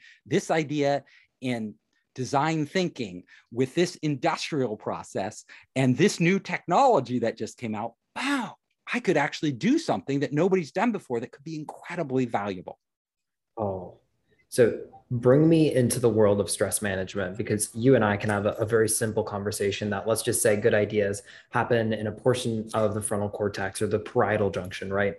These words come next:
Speaker 2: But the moment that you break your threshold for stress, right, stimulus to stress,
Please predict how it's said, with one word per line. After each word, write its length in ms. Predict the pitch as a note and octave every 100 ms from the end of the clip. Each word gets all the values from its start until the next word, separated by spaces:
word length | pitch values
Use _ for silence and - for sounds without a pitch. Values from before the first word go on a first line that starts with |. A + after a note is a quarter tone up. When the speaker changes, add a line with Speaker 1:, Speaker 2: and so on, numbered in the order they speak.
| -
Speaker 2:
But 120 | G#2
the 80 | G#2+
moment 320 | A#2 C3 C3
that 240 | A#2+ G2+
you 340 | A2 A2+ G2+ -
break 340 | A#2 G#2+ A2+ A#2+
your 160 | A2+
threshold 680 | G#2+ A2 G#2 - G2 F#2+ G2 - - -
for 100 | G#2
stress, 640 | - D3+ A#2 G#2+ - -
right, 400 | A2 A2 A#2+ G2 -
stimulus 480 | - A#2 A2+ A2+ -
to 100 | G#2
stress, 440 | - C3+ G#2+